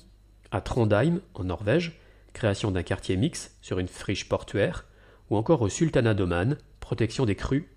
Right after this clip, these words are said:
et à Madagascar, traitement des eaux pluviales. Artelia témoigne d'une grande préoccupation pour le développement durable, qu'il s'agisse de la résilience au changement climatique,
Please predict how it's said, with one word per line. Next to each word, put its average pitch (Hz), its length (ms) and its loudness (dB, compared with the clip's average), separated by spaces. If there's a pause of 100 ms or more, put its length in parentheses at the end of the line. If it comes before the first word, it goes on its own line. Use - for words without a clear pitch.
et 107 80 0
à 90 60 2
Madagascar, 95 840 0
traitement 123 360 -2
des 101 160 0
eaux 92 60 -2
pluviales. 87 480 -2 (840)
Artelia 131 520 2
témoigne 123 460 2
d'une 90 180 -4
grande 123 280 -2
préoccupation 101 600 -2
pour 120 140 -2
le 92 60 0
développement 95 480 0
durable, 92 400 -2 (420)
qu'il 104 120 2
s'agisse 110 340 2
de 101 80 2
la 92 100 2
résilience 95 540 0
au 95 40 -4
changement 90 340 -4
climatique, 95 540 -4